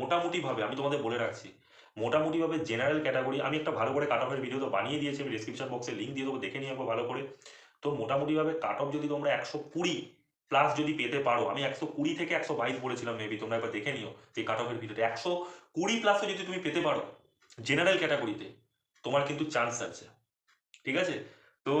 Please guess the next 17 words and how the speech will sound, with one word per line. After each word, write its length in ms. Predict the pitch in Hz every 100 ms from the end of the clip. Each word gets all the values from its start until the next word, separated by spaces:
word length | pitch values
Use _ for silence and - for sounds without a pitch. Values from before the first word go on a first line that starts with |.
| 156
জেনারেল 280 | 127 139 160
ক্যাটাগরিতে 440 | 156 151 151 156 156 127
একশো 220 | - - 151
কুড়ি 180 | 147 170 151
plus, 200 | 156 156 - - _ _ _ -
এবারে 240 | 131 147 160
কিন্তু 220 | 156 - 160 135
কাট 140 | 123
অফের 180 | 139 143
ডিফারেন্সটা 480 | 123 123 135 139 - - - _ _ -
খুব 140 | 170 180
একটা 140 | 180 180
বেশি 300 | 135 120 175 - - _ - - _ _ -
হবে 280 | - 139 151
না, 60 | 95 - - _ _ -
কারণ 240 | 123 147 180 -
প্রিলিমসে 400 | 131 151 151